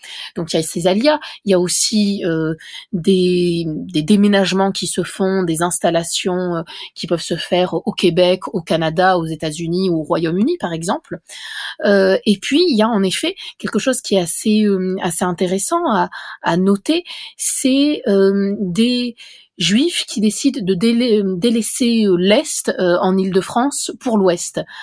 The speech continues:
Euh, il y a un mouvement, euh, un mouvement d'exode, euh, au sein même de la France, avec des Juifs qui, quand ils le peuvent, parce que tous n'en ont pas les moyens, qui essayent de fuir justement ces zones sensibles. Euh, Sarcelles, par exemple, qui a n-,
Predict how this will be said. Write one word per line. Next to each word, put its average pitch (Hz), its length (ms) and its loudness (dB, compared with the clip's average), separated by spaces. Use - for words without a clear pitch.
Euh, 185 380 4
il 180 80 -2
y 240 80 4
a 285 260 0
un 196 180 2
mouvement, 202 720 2
euh, 175 500 4
un 175 120 -2
mouvement 220 360 4
d'exode, 190 720 0
euh, 175 320 4
au 262 100 0
sein 247 240 0
même 208 380 2
de 202 160 2
la 175 140 4
France, 196 520 -4
avec 185 260 0
des 190 140 2
Juifs - 420 -2
qui, 254 280 -4
quand 175 300 -2
ils 156 80 0
le 151 140 0
peuvent, 254 260 0
parce 170 140 -8
que 160 60 -8
tous - 300 -6
n'en 170 140 0
ont 160 100 -4
pas 160 120 2
les 160 80 0
moyens, 165 300 0
qui 208 120 2
essayent 269 220 0
de 214 100 2
fuir 294 360 -2
justement 214 460 0
ces 214 240 0
zones 214 220 4
sensibles. 175 580 -4
Euh, 180 340 4
Sarcelles, 320 640 0
par 190 140 0
exemple, 233 340 -4
qui - 80 -6
a 175 60 2
n-, 170 240 -2